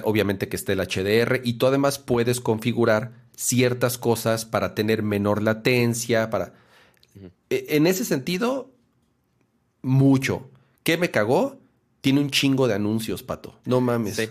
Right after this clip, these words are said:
Speaker 1: O sea, ese es un pedo con las televisiones modernas.
Speaker 2: Ujú.
Speaker 1: Tiene un chingo de anuncios. O sea, si tú sacas el menú para cambiar las aplicaciones,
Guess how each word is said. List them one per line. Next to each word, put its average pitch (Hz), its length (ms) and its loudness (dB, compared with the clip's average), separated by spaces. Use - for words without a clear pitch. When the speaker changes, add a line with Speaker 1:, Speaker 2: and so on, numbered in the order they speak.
Speaker 1:
O 113 180 0
sea, 120 320 0
ese 147 260 2
es - 100 -2
un 151 120 -2
pedo 139 400 0
con 123 120 2
las 107 160 0
televisiones 107 680 -2
modernas. 98 680 -8
Speaker 2:
Ujú. 104 220 -14
Speaker 1:
Tiene 131 200 2
un 139 160 0
chingo 131 420 0
de 104 80 0
anuncios. 107 680 -6
O 110 60 0
sea, 120 140 0
si 123 140 0
tú 131 140 -2
sacas 156 380 -2
el 107 140 2
menú 110 400 2
para 110 240 -2
cambiar 107 400 -2
las 117 160 -4
aplicaciones, 107 920 -6